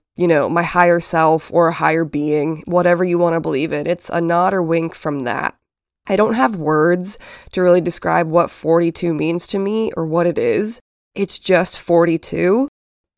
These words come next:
To also just make mention that this is the forty-second episode, and it somehow landed on me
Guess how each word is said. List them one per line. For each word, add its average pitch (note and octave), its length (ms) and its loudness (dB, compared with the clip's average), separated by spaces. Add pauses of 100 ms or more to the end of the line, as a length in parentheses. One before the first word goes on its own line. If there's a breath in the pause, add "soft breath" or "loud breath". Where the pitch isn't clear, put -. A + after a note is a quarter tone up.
(120)
To - 180 -2
also A3 400 2
just G#3+ 400 -2
make F#3+ 280 0
mention F3+ 320 -2
that F#3+ 100 -2
this F#3 160 -2
is F#3+ 140 -2
the F3+ 80 -2
forty-second F3+ 1000 0
episode, B3 720 0 (340)
and F#3+ 140 2
it F3+ 80 2
somehow F#3 420 2
landed F3+ 400 4
on E3+ 380 2 (360)
me E3+ 520 -4